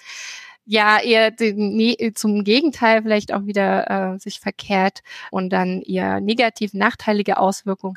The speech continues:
hat auf die Zusammenarbeit. Und das wollte ich beleuchten und das war die Frage. Also zum einen,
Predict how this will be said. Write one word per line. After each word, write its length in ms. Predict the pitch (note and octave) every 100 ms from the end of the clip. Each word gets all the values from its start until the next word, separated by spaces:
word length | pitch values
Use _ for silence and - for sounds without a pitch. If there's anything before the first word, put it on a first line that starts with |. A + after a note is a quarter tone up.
| -
hat 180 | F#3+ -
auf 180 | G3 -
die 140 | G3
Zusammenarbeit. 920 | - F3+ E3 F#3+ G3+ F#3 F#3 F#3 F#3 _ - - - -
Und 500 | G3 F#3 F3+ - -
das 160 | G3+ C#4
wollte 180 | C4
ich 100 | C4
beleuchten 540 | A#3+ F#3+ E3+ G3 - F3+
und 120 | F#3
das 160 | G3 -
war 100 | G3+
die 80 |
Frage. 500 | G3 - F3 F#3 F3+
Also 220 | - F#3 F#3+
zum 200 | G#3 F#3
einen, 400 | G#3 B3 B3+